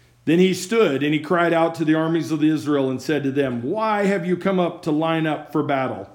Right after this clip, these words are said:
Am I not a Philistine, and you the servants of Saul? Choose a man for yourself, and let him come down to me.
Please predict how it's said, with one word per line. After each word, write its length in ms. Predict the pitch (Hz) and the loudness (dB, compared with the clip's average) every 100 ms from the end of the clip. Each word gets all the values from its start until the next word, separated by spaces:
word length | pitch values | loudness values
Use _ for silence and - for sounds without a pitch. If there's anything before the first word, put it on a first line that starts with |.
| - _ _ _ - | -20 _ _ _ -6
Am 180 | 160 151 | -2 0
I 100 | 143 | 0
not 240 | 151 147 147 | 2 2 0
a 60 | |
Philistine, 640 | - 175 170 165 175 175 175 | 0 2 2 0 0 0 0
and 100 | 175 | 0
you 220 | 190 196 | 0 0
the 140 | 175 | -2
servants 460 | 170 196 190 190 190 | 0 -2 0 -2 -4
of 100 | 175 | -6
Saul? 680 | - 196 202 233 247 - - _ _ - _ _ - | -2 -2 0 -2 -4 -10 -20 _ _ -20 _ _ -4
Choose 360 | 349 285 240 | 2 2 2
a 60 | 220 | 0
man 380 | 202 190 180 175 | 2 2 2 2
for 180 | 185 | 2
yourself, 640 | 160 160 160 190 160 131 156 | 4 2 2 0 2 0 -2
and 120 | 143 | 0
let 140 | 151 | 0
him 140 | 151 143 | 0 -2
come 260 | 160 139 | -2 0
down 320 | 139 139 135 | -2 -2 -2
to 140 | - 131 | -4 -4
me. 320 | 120 110 | -4 -4